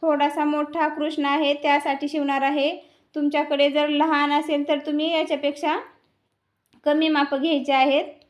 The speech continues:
आणि मग ड्रेस शिवायचा आहे. जर तुमचा कृष्ण मोठा असेल तर तुम्ही या पद्धतीनेच माप घेऊन शिवू शकता. शिलाई मारते वेळेस आपल्याला नॉडवर मारायची नाही, तर त्याच्या साईडने मारायचं आहे,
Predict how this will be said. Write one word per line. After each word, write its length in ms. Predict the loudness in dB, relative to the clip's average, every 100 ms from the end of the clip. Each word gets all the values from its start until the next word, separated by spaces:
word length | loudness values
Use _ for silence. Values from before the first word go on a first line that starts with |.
| _ _ -20 -20 _ _ _ _
आणि 140 | -2 0
मग 280 | 2 2 2
ड्रेस 280 | 2 2 2
शिवायचा 380 | 2 2 2
आहे. 280 | 2 2 0 0 -8 _ 0
जर 180 | 0
तुमचा 320 | 0 0 2 0
कृष्ण 340 | -2 -4 0
मोठा 380 | 0 0 0 2
असेल 380 | 2 2 -2 -2
तर 120 | -2 -2
तुम्ही 260 | -2 -2 -4 -14 _ _ _ _ _ 2
या 180 | 4
पद्धतीनेच 640 | 4 2 2 0 0 -2 0
माप 260 | 0 0 0
घेऊन 300 | 0 0 -2
शिवू 260 | -2 -2 -2
शकता. 420 | -4 -4 -2 -4 -6 -16 _ _ _ _ _ _ _ _ -20 _ -20 -16
शिलाई 300 | -4 4 4
मारते 360 | 4 0 0 -2
वेळेस 360 | 0 0 0 -2
आपल्याला 480 | -4 -4 -4 -2 -2
नॉडवर 440 | -2 -2 -2 -2
मारायची 460 | -2 0 0 0 -4
नाही, 300 | -4 -4 -4
तर 100 | -6
त्याच्या 300 | -6 -6 -4
साईडने 400 | -2 -2 -2 -4
मारायचं 420 | -4 0 0 0 -2
आहे, 260 | -2 -4